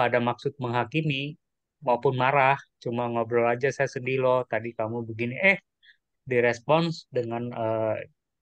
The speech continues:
dianya malah jadi kesal. Dan itu kadang-kadang kan jadi apa, yang jadi konflik kecil yang ujungnya jadi besar, walaupun, walaupun itu konfliknya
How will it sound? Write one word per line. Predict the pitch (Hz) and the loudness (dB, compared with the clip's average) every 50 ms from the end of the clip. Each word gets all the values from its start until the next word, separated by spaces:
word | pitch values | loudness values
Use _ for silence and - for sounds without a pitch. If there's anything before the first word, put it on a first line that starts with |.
| _ 131 | _ 2
dianya | 127 113 113 120 156 170 170 156 | 4 4 4 4 2 2 2 2
malah | 127 117 117 113 107 113 | 2 2 2 2 0 0
jadi | 120 113 110 117 - | -2 -2 -2 0 2
kesal. | 165 165 165 160 139 127 120 117 117 110 107 - _ _ _ _ _ _ _ _ _ _ _ - | 2 4 4 6 6 6 6 4 2 -2 -6 -12 _ _ _ _ _ _ _ _ _ _ _ -12
Dan | 135 120 120 120 117 117 117 117 117 113 117 - - - _ _ - _ - | -4 -2 0 0 2 0 0 -2 -4 -6 -8 -12 -16 -18 _ _ -20 _ -8
itu | 117 104 - 160 175 175 165 - | -8 0 2 4 4 4 4 2
kadang-kadang | - 147 131 131 131 123 127 120 120 151 151 151 165 | 2 0 2 2 2 2 2 2 2 2 0 2 0
kan | 170 170 160 | 0 0 0
jadi | 135 123 110 113 117 113 113 113 113 113 - _ _ _ | -2 -4 -4 -4 -8 -6 -6 -6 -6 -8 -10 _ _ _
apa, | - 110 104 139 147 147 - _ _ _ _ _ _ _ _ _ _ _ _ - | -6 -4 0 0 0 0 -2 _ _ _ _ _ _ _ _ _ _ _ _ -2
yang | 123 120 120 120 120 120 123 143 - 131 120 | 0 0 2 0 -2 -6 -8 -10 -4 2 2
jadi | 123 123 123 | 2 2 2
konflik | - 135 123 120 120 - 131 - - | 2 2 2 2 2 -4 -4 -4 -4
kecil | 110 - - 165 190 180 165 | -6 0 0 0 2 2 2
yang | 139 123 120 120 120 _ _ - | 0 0 0 -4 -8 _ _ -4
ujungnya | 156 139 131 127 127 120 123 156 185 160 | 0 0 0 2 0 -2 0 0 2 2
jadi | 151 131 131 131 | 2 0 0 -4
besar, | 147 - - 147 139 127 | -2 0 2 4 4 4
walaupun, | 123 117 117 117 117 - - 160 165 160 156 - _ _ _ _ - - - - - - - _ _ _ _ _ _ _ _ _ _ - | 4 2 2 2 0 0 0 -2 -2 -2 -4 -8 _ _ _ _ -20 -20 -20 -20 -20 -20 -20 _ _ _ _ _ _ _ _ _ _ 0
walaupun | 127 127 135 131 - - 185 185 170 147 | 2 4 4 2 2 0 0 0 0 0
itu | - 185 175 | -2 -4 -2
konfliknya | 160 143 131 123 - 139 135 - _ 185 202 | 0 0 0 0 -4 -12 -12 -12 _ -4 -4